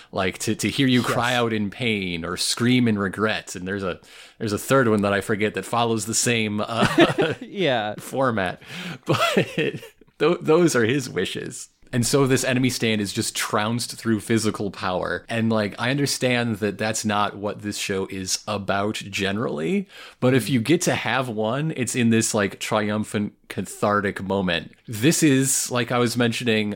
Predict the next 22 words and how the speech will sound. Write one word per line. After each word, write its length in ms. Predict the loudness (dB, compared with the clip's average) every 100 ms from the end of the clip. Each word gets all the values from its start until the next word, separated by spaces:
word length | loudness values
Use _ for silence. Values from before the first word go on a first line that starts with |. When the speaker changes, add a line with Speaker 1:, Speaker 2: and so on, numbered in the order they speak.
| -6
Speaker 1:
a 80 | -2
while 360 | 0 2 4
ago 440 | 2 2 2 2 2
when, 260 | 0 0
when 140 | 0 -2
Vel 260 | 0 0
was 160 | 2 2
on 140 | 2
the 60 | 0
show, 400 | 0 0 0 -2 -8 -14 -2
this 180 | 0 4
is 280 | 2 0
the 240 | -4 0 0
first 800 | 0 -2 2 2 2 -2 -4 -8 -14
time 560 | -2 0 2 0 -2 -4
that 400 | -4 -2 0 0 0
Avdol 400 | -2 0 0 0
has 100 | 0
gotten 240 | -2 -4
to 120 | -6
take 320 | -8 -4 -4 -4
apart 580 | -6 -2 2 2 0